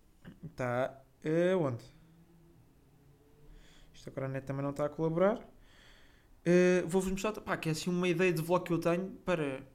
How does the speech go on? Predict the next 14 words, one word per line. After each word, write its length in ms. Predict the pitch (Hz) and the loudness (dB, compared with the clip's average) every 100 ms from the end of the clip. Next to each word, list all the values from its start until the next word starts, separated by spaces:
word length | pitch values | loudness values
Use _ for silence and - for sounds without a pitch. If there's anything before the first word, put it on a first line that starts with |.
| - | -8
aquilo 320 | 147 170 170 | -4 2 4
mostra 360 | 170 180 175 | 4 2 2
o 40 | 175 | 2
meu 140 | 165 | 2
dia 220 | 156 175 | 2 0
enquanto 240 | 180 185 175 | 0 -2 -2
eu 40 | |
vou 140 | 165 175 | 0 0
gravar, 260 | 180 156 | 0 0
ou 60 | 139 | -2
seja, 280 | 143 131 131 | -6 -8 -8
aquilo, 420 | 143 160 160 156 - - - | -8 -4 -4 -4 -12 -20 -4
hoje 160 | 160 160 | -2 0
gravei 460 | 165 165 156 143 | 0 2 0 0